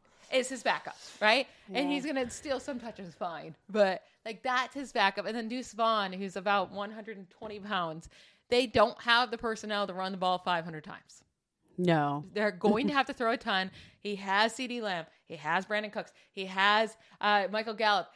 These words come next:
Speaker 1: He has, um, Herb, or what's his name? Uh, Tolbert.
Speaker 2: Mm, yeah.
Speaker 1: He has Jalen Tolbert, second year wide receiver that I was super high on coming out of school, and then he kind of just did
Speaker 2: Bloop.
Speaker 1: nothing his rookie season, but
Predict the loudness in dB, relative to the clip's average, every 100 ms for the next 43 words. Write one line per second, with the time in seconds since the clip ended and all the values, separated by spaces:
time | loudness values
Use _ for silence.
0 | _ -10 -2 0 2 0 -8 -8 -4 -2
1 | -2 -6 -10 -16 -20 _ -20 -14 -6 -4
2 | -4 -6 -6 -6 -6 -10 -12 -14 -12 -12
3 | -16 _ _ -16 -8 -6 -4 -4 -4 -2
4 | 0 0 -2 -4 -4 -2 -2 -6 -6 0
5 | 0 0 -2 -2 -4 -2 0 2 -2 -4
6 | -6 -2 -2 -4 -6 -4 0 0 -2 -6
7 | -6 -4 -2 4 4 4 0 -4 2 4
8 | 2 -4 -2 0 0 -2 -8 -10 -10 -10
9 | -10 -2 0 0 -2 -8 -8 -6 -6 -6
10 | -10 _ -14 -14 -12 -20 _ _ _ 4
11 | 6 6 6 4 -2 -2 -2 -2 -2 -2
12 | -2 -2 2 2